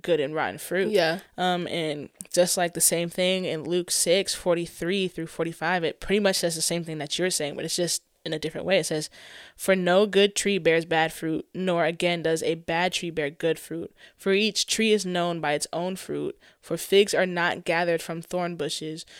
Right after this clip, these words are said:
Speaker 1: nor are grapes picked from a bramble bush."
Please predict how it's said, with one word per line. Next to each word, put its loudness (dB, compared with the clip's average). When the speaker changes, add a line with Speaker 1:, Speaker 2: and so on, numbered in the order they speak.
Speaker 1:
nor 4
are 4
grapes 4
picked -2
from 0
a -2
bramble -6
bush." -6